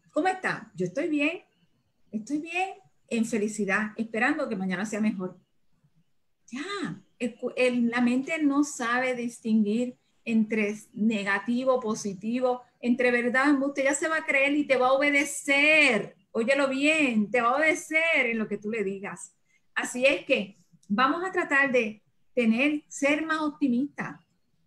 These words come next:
Esa es una de las peticiones que yo siempre le hago. Vamos a ser optimistas,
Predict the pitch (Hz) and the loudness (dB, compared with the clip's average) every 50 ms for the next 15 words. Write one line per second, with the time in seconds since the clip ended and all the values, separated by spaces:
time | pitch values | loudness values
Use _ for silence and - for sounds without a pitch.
0 | _ _ _ _ _ _ - 247 277 285 - 339 330 330 349 - - - 262 262 | _ _ _ _ _ _ -2 0 0 0 0 0 0 0 -2 -4 -4 -4 -2 0
1 | 269 285 285 196 - - 202 - 294 285 285 - 294 294 311 302 - 269 233 214 | 0 0 0 0 -2 -4 -4 -2 -2 -2 -2 0 0 -2 -2 -2 -2 -4 -2 -2
2 | 226 233 - 277 269 277 294 277 269 269 269 254 247 247 247 254 262 269 - - | -2 -4 -4 -4 -4 -2 -2 -2 -2 0 0 0 0 0 0 -2 -2 -4 -4 -12
3 | _ _ _ - - 269 277 330 349 370 359 - 349 320 330 320 330 - 311 294 | _ _ _ -6 -2 -2 -2 -2 -2 -4 -4 -2 -2 -2 -2 -2 -4 -2 -2 0
4 | 254 254 277 294 - - 294 277 | 0 0 0 -2 -4 -4 -4 -4